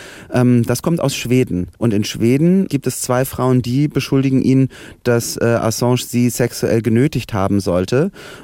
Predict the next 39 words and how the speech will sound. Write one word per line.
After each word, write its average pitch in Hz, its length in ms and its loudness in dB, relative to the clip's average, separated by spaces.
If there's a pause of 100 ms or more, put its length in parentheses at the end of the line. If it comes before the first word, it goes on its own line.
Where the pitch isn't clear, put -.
Und 123 520 2
um 113 160 2
da 113 220 0
der 135 140 0
Verfolgung 127 560 0
zu - 120 -4
entgehen, 117 440 2
ist - 200 -2
er 107 100 2
eben 110 180 0
in 98 100 2
diese 104 160 -4
Botschaft 151 420 -2
gegangen. 127 380 0 (280)
Dieser 127 540 2
Fall 123 340 0
ist - 280 -4
eigentlich 143 580 0
auch 107 160 -2
schon 107 240 -2
verjährt, 110 600 -2
aber 135 420 0 (300)
weil 120 220 0
er 117 180 2
eben 117 220 2
nie 135 300 4
beendet 135 520 0
wurde, 135 380 2 (320)
ähm, 117 340 2
und 110 160 0
diese 110 200 -2
Verhandlungen 127 560 2
da 117 260 2
oder 98 220 2
der 98 80 2
Prozess - 460 -4
nicht 123 180 0
stattgefunden 123 720 -2
hat, 117 160 0